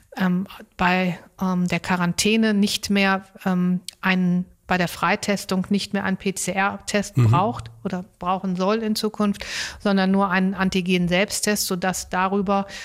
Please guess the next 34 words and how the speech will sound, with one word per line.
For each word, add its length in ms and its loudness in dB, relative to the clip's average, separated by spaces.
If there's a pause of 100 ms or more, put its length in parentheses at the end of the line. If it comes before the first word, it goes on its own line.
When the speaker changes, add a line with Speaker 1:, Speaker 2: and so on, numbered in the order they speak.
(160)
Speaker 1:
das 280 0
Volumen 600 4
bei 160 2
den 220 2
Laboren 580 2
generell, 640 2
weil 120 -2
sie 120 0
arbeiten 420 0
ja 120 2
nicht 180 0
nur 120 2
für 120 -6
unsere 300 -2
Schulen, 420 2
sondern 300 -2
die 120 -6
arbeiten 380 -2
natürlich 380 -4
Speaker 2:
Mhm. 60 -6
Speaker 1:
auch 60 -6
für 120 -8
medizinische 640 -2
Einrichtungen, 720 0 (580)
ähm, 180 2
dass 140 2
das 240 -2
Volumen 420 4
darüber 600 2
auch 160 -2
ein 160 0
Stück 360 -4
weit 300 -2
reduziert, 680 -2